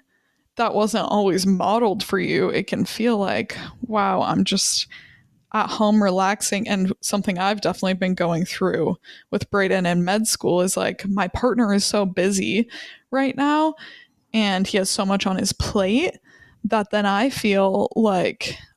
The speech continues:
I should be taking care of all the other obligations that we have, like cooking and meal planning and shopping and going to the laundromat, taking care of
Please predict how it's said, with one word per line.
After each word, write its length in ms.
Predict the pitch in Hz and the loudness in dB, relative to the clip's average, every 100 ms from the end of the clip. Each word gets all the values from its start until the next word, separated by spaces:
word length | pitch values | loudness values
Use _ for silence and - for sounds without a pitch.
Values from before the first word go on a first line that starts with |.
| _ _ | _ _
I 200 | - 208 | -4 0
should 260 | 220 - 190 | 0 0 -2
be 260 | 185 170 190 | 0 0 0
taking 640 | - 202 185 - 196 165 175 | 0 -2 -2 -2 -2 0 -2
care 460 | - 202 175 175 | -2 -2 0 2
of 120 | 185 | 0
all 200 | - 185 | 0 0
the 200 | 185 180 - | 0 0 -2
other 320 | 180 196 - | -2 0 0
obligations 840 | 190 202 185 - - 214 190 185 | -2 0 -2 -2 -2 -2 0 0
that 200 | 196 170 | 0 0
we 180 | - 180 | 0 -2
have, 500 | 170 202 202 196 208 - - - - | -2 -2 0 0 -2 -10 -16 -16 -6
like 500 | 185 202 196 - 220 - - - - - _ _ _ _ _ | -2 0 0 -4 -12 -14 -20 -20 -20 -20 _ _ _ _ _
cooking 600 | 359 277 277 240 202 190 - | -4 -2 0 2 2 2 0
and 460 | 220 208 202 208 190 | 0 2 2 2 2
meal 320 | 214 277 254 | 2 2 0
planning 680 | - 208 190 175 175 165 - | 0 -2 0 0 0 0 0
and 340 | 208 196 208 208 | 0 2 2 0
shopping 720 | - - 339 339 202 170 180 - - - _ | -2 -2 0 0 0 -2 -4 -8 -20 -20 _
and 340 | 302 311 294 - _ 247 | -2 2 0 -2 _ -2
going 240 | 254 277 | 2 2
to 120 | 269 | 2
the 80 | 294 | 0
laundromat, 760 | 302 330 302 214 180 185 160 - - - _ | 2 6 4 4 2 0 0 -4 -14 -20 _
taking 400 | - 175 190 180 | -4 -2 0 0
care 460 | 202 202 202 214 196 | 2 2 2 2 0
of 260 | 208 240 233 | 0 0 0